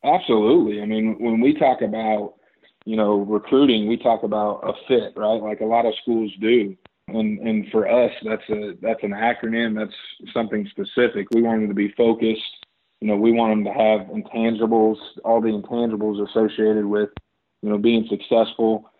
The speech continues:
on and off the field. And then we want them, obviously, they have to be talented, and then we want them to be tough. And, you know,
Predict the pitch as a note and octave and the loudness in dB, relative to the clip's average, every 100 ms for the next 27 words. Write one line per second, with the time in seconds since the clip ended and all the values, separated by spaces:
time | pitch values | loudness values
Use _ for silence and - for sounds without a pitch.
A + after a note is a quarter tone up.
0 | _ _ - A#2 A#2 A2 A2 - F#2+ - | _ _ -2 0 2 2 0 -2 -12 -2
1 | A#2 A2+ G#2+ G#2+ A2+ A2+ A2+ A2+ G#2+ G#2 | 0 0 -2 -2 -2 0 0 0 -2 -2
2 | A#2 A2+ G#2+ A#2 G#2+ G#2+ G#2+ A2 G#2+ G2+ | -2 -2 -2 -4 -4 -2 -2 -4 -4 -8
3 | G2+ A2+ A#2 A2+ A2+ A2 G#2+ - _ _ | -8 -2 0 0 0 -2 -2 -8 _ _
4 | _ G#2+ A2 A2 A2+ A2 G#2 G2 G2 G2 | _ -4 -2 0 2 0 -2 -6 -8 -2
5 | B2+ A2+ - - _ _ _ _ G#2+ A2+ | 0 0 -2 -16 _ _ _ _ -4 0
6 | A2+ G#2+ G#2 G2+ _ B2 A2+ G#2+ | 2 2 -2 -6 _ -2 2 0